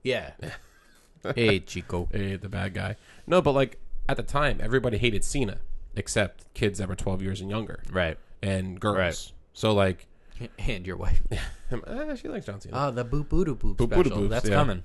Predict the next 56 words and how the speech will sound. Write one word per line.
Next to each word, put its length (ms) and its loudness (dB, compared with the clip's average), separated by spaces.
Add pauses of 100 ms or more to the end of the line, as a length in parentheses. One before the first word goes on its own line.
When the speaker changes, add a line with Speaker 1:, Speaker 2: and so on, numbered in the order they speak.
Speaker 2:
<laughs> 100 0
Speaker 1:
one 160 2
day. 180 0 (500)
Maybe, 340 4
see, 320 -2 (360)
you 160 -4
did 220 6
something 160 0
with 160 0
your 80 -2
dad. 260 2
You 60 -6
gotta 260 -2
do 120 -8
something 180 -6
with 140 -8
your 100 -6
wife 180 -2
on 100 -6
it 60 -4
as 120 -8
a 40 -6
one-off. 400 -6
Speaker 2:
Oh, 120 0
my 120 2
God. 400 -4 (600)
<laughs> 540 -14
Where 160 0
Speaker 1:
Just 100 2
Speaker 2:
do 40 0
I 40 0
start 320 -4
with 100 -4
Speaker 1:
twenty 160 0
Speaker 2:
that? 80 -6
Speaker 1:
minutes. 260 -12
Just 140 -8
give 140 -2
her 60 -4
twenty 240 -2
Speaker 2:
I, 20 -10 (140)
Speaker 1:
minutes. 300 0
Speaker 2:
I, 40 -14
she 180 0
can, 160 -4
she 220 -6
can 120 -4
go 80 2
Speaker 1:
Hot, 200 4
Speaker 2:
for 80 -2
Speaker 1:
hot 140 4
Speaker 2:
twenty. 100 0
Speaker 1:
twenty 220 8
minutes 300 -2
of 80 -4
garbage. 320 10